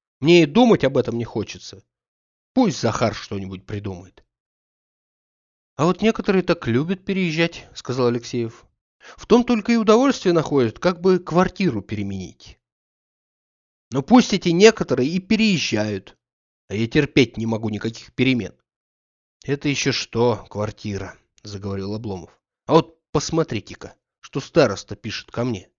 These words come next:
Я вам сейчас покажу письмо. Где бишь оно? Захар, Захар!» «Ах ты, владычица небесная!» захрипел у себя Захар, прыгая с печки.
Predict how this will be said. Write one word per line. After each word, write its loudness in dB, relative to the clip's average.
Я 4
вам 2
сейчас -4
покажу -2
письмо. -10
Где 4
бишь -2
оно? 0
Захар, 8
Захар!» 4
«Ах 4
ты, 8
владычица 4
небесная!» 2
захрипел -4
у -6
себя -4
Захар, -2
прыгая 2
с -4
печки. -6